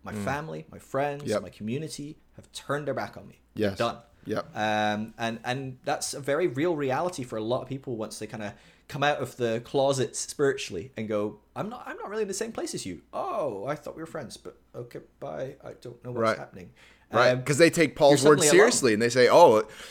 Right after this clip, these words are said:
Speaker 2: don't even eat with such a person," right? And people
Speaker 1: Absolutely.
Speaker 2: just completely excommuni-, excommunication is still a very real thing. I think people, th-,
Speaker 1: Very
Speaker 2: and
Speaker 1: real.
Speaker 2: I, for me, I, I will say, and I've said this in past podcasts, whatever, being in the vineyard and, you know, being,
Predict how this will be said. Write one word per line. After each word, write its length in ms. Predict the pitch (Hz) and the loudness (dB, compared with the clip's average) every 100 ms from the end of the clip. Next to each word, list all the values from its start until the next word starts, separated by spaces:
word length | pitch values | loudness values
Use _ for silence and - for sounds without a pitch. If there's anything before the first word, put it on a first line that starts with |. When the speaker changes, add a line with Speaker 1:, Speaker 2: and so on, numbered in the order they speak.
| - | 2
Speaker 2:
don't 180 | 127 135 | 4 6
even 200 | 143 139 | 4 2
eat 200 | 175 202 | 0 -2
with 120 | 107 | -4
such 220 | - 95 - | -6 -6 -6
a 40 | |
person," 460 | - 87 - 57 98 | -4 -4 -4 -8 -4
right? 280 | 101 120 165 | 2 4 4
And 200 | 131 127 | 2 0
people 300 | 123 139 143 131 | -2 -2 2 0
Speaker 1:
Absolutely. 380 | 113 143 147 | 0 -6 -4
Speaker 2:
just 200 | 127 120 - | -2 -2 -2
completely 800 | 113 - 139 160 120 123 117 - | -6 -4 -2 -2 0 -2 -2 -4
excommuni-, 580 | 123 123 - 120 123 - | -4 -4 -8 -4 -4 -2
excommunication 720 | 165 196 226 247 - 143 139 101 | -2 -2 -6 -6 0 0 -2 -6
is 80 | - | -6
still 260 | 120 107 | -4 -4
a 40 | 98 | -2
very 300 | 98 90 85 | -4 -4 -6
real 220 | 82 76 | -8 -10
thing. 280 | - 90 - | -10 -12 -12
I 40 | |
think 200 | 107 101 | -12 -10
people, 400 | 117 113 95 90 - - - - | -8 -6 -4 -6 -10 -20 -20 -14
th-, 240 | 85 - | -4 0
Speaker 1:
Very 260 | 101 92 180 | 0 2 0
Speaker 2:
and 100 | 170 | -2
Speaker 1:
real. 180 | 65 - _ _ - - | -10 -20 _ _ -14 -4
Speaker 2:
I, 100 | 151 | -4
for 200 | - 175 | 0 -2
me, 220 | 175 190 156 | 0 -2 0
I, 120 | 135 | 0
I 120 | 127 | 0
will 180 | 127 127 | 0 0
say, 220 | - 117 | 0 0
and 80 | 104 | 0
I've 120 | 110 | -2
said 180 | - 120 | -2 -4
this 140 | 104 110 | -4 -10
in 80 | 101 | -8
past 380 | 107 104 - - | -8 -8 -12 -6
podcasts, 460 | 104 101 104 95 | -6 -4 -6 -4
whatever, 360 | 104 95 95 104 _ - | -4 -4 -4 -8 _ -6
being 180 | 175 156 | -4 -2
in 80 | |
the 80 | 123 | -2
vineyard 420 | 107 120 113 110 | -2 0 2 2
and, 240 | 110 101 98 | 0 -2 -6
you 100 | 113 | -6
know, 140 | 101 95 | -4 -4
being, 420 | 117 113 107 | -2 -4 -4